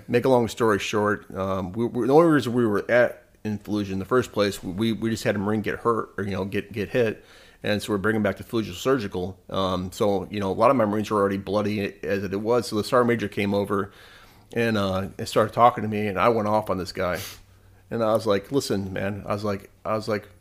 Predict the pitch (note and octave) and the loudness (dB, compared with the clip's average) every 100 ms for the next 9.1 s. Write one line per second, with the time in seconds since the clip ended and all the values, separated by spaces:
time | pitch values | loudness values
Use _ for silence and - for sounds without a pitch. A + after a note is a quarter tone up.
0 | - A2 G#2 G2+ - - _ G#2 A2+ - | -6 -4 -4 -6 -16 -20 _ -2 -2 0
1 | C#3+ C3 - A#2+ B2+ C3 C3+ C3+ C3+ C#3 | 4 4 2 0 2 2 2 2 2 0
2 | C#3 C3 B2+ G#2+ G#2 A#2+ A2+ A2 G#2 - | 0 -2 -4 -2 0 -2 -2 -2 -2 -4
3 | - B2 A#2 - - B2+ A#2+ A#2+ G#2 G#2+ | 2 2 2 -2 -4 -2 -2 -4 0 0
4 | G2 G2+ - - - - G#2+ - C3 A#2+ | 0 -8 -20 -20 -20 -4 -4 0 4 6
5 | C3 C3 B2+ C#3 C3+ C3 A#2 G#2 A#2+ A2 | 6 6 4 6 6 4 2 0 0 0
6 | A2+ A2 - A#2 G#2 G#2+ A2 G2+ A2+ A2 | -4 -4 0 2 2 2 -4 -2 4 4
7 | E2 A#2 B2 B2 B2+ F#2+ A2+ G#2+ B2 C3+ | 4 -4 -4 -2 -2 0 -4 2 4 4
8 | B2 A#2+ G#2 G#2 A2+ A#2 G#2+ G#2+ A2 F#2 | 2 2 0 0 2 2 2 0 -2 -2
9 | E2+ | -8